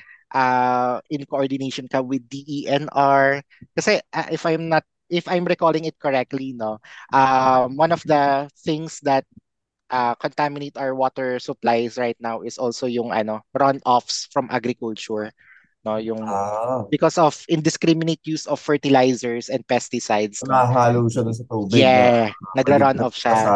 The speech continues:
Speaker 2: ating households. Correct.
Speaker 1: Yeah, no?
Speaker 2: Right.
Speaker 1: So, there have been standards, no?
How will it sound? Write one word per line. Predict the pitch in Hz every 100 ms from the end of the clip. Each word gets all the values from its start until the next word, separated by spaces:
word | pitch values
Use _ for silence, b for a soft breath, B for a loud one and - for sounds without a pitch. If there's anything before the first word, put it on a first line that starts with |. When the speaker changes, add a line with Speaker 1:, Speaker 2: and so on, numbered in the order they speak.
| 101
Speaker 2:
ating | -
households. | - 98 98 107 107 101 90 85 - -
Correct. | 101 101 -
Speaker 1:
Yeah, | 117 113 113 107 104 -
no? | 104 104
Speaker 2:
Right. | 95
Speaker 1:
So, | 156 147 151
there | 170 180
have | 196 180 -
been | 208
standards, | 196 - 160 165 170 139 107 - - - _ _
no? | 120 120